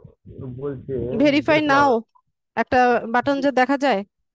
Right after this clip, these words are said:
Speaker 1: জি, জি।
Speaker 2: ওটা এখন
Speaker 1: মানে
Speaker 2: ভেরিফাই, না, ভেরিফাই করতে হবে না ওটা, ওইভাবে না,
Speaker 1: ও।
Speaker 2: ওটা রেখে দেন,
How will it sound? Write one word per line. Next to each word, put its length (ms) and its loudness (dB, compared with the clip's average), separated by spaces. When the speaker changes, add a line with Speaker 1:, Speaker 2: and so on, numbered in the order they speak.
Speaker 1:
জি, 120 -4
জি। 400 -8
Speaker 2:
ওটা 260 2
এখন 160 0
Speaker 1:
মানে 140 2
Speaker 2:
ভেরিফাই, 240 0
না, 180 0
ভেরিফাই 320 0
করতে 260 -4
হবে 200 0
না 100 0
ওটা, 240 -6
ওইভাবে 360 0
না, 140 -2
Speaker 1:
ও। 240 -14
Speaker 2:
ওটা 180 -4
রেখে 240 0
দেন, 240 -8